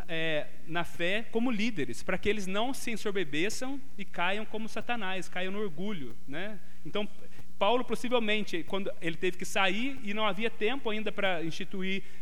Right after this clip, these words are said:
líderes, e também Paulo fala pra não colocar a mão precipitadamente sobre as pessoas, ou seja, isso é muitas vezes que a gente vê dentro das igrejas, muito errado, né? A pessoa chega com dois meses, já,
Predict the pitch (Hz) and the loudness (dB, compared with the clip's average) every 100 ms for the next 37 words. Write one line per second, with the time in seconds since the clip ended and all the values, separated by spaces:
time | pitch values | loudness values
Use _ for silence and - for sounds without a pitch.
0 | 143 170 254 247 190 165 190 208 214 - | 0 0 2 0 0 0 0 0 0 2
1 | 214 220 214 214 208 208 214 - 226 202 | 2 2 0 0 0 0 0 0 0 0
2 | 208 202 202 226 220 208 214 - 208 202 | 2 2 0 0 0 0 0 0 0 0
3 | 180 175 208 - - 185 170 - 143 170 | 0 0 0 0 0 0 0 -2 0 0
4 | 202 190 180 185 151 135 - - - - | 0 0 0 0 0 0 0 0 0 0
5 | - - - 175 214 208 208 208 208 208 | -2 -2 -2 0 0 0 0 0 0 0
6 | 202 185 185 196 208 190 180 160 196 190 | -2 0 0 0 0 0 0 0 0 0
7 | 202 226 180 214 208 208 202 226 214 226 | 0 0 2 0 2 0 0 0 0 2
8 | 240 226 226 208 220 240 185 214 226 190 | 2 0 0 2 2 2 0 2 2 2
9 | 214 | 0